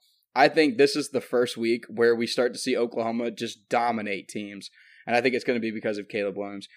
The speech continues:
If Spencer Rattler comes into this game, I think they lose because he's absolute garbage. But I think Caleb Williams is gonna will them to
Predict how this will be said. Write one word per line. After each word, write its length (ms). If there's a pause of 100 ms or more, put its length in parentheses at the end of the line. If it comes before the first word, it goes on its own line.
(160)
If 120
Spencer 380
Rattler 340
comes 180
into 160
this 140
game, 340
I 120
think 180
they 120
lose 420 (320)
because 180
he's 240 (100)
absolute 420
garbage. 540
But 300
I 100
think 200
Caleb 240
Williams 260
is 100
gonna 200
will 200
them 280 (640)
to 440